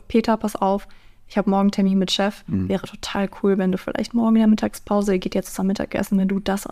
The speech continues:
Speaker 1: auch schon mal platzieren könntest,
Speaker 2: Ja.
Speaker 1: dass ich dafür der richtige Mann bin.“
Speaker 2: Ja, ich brauche eine
Speaker 1: Ähm,
Speaker 2: Empfehlung, kannst du bitte mal,
Speaker 1: mhm.
Speaker 2: Pam?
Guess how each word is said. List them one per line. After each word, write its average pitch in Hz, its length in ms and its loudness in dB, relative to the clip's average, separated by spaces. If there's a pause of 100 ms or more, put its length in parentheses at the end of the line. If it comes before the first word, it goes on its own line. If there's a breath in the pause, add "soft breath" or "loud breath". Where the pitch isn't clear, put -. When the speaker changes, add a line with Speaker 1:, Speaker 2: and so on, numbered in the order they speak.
Speaker 1:
auch 202 120 -6
schon 214 140 0
mal 208 100 0
platzieren 220 500 0
könntest, 208 420 0
Speaker 2:
Ja. 208 100 -2 (300 loud breath)
Speaker 1:
dass - 160 -6
ich 190 100 -4
dafür 196 240 0
der 196 120 0
richtige 190 300 -2
Mann 202 260 4
bin.“ 196 200 2 (100)
Speaker 2:
Ja, 107 200 0
ich - 80 -8
brauche 110 140 6
eine 110 80 6
Speaker 1:
Ähm, 104 60 6
Speaker 2:
Empfehlung, 104 400 4
kannst 101 220 0
du 98 60 -2
bitte 98 140 2
mal, 90 240 2
Speaker 1:
mhm. 254 120 0 (120)
Speaker 2:
Pam? 90 240 -4